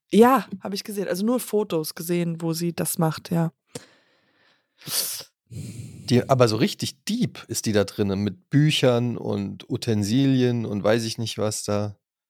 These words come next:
Speaker 1: Ja.
Speaker 2: Die ist richtig in dieser Astro-, ich will nicht sagen Sekte, aber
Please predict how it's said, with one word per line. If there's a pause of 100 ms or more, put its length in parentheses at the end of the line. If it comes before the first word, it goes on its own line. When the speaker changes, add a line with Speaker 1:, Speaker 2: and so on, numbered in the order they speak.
(280)
Speaker 1:
Ja. (1000)
Speaker 2:
Die
ist
richtig
in
dieser (400)
Astro-, (240)
ich
will
nicht
sagen
Sekte,
aber